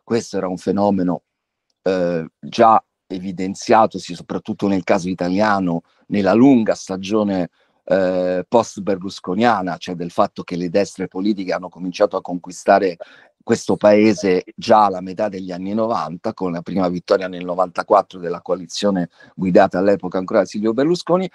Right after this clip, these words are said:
Bene, in dialettica con queste forze politiche emergenti sul piano parlamentare,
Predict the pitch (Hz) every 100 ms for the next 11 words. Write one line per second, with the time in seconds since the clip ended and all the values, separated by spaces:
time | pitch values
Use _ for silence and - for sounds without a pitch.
0 | _ _ 156 123 120 131 156 170 156 -
1 | - 110 - 101 120 113 113 143 135 -
2 | 101 117 127 123 104 104 104 101 98 120
3 | 104 92 90 90 127 110 95 98 92 101
4 | 101 - 95 87 101 143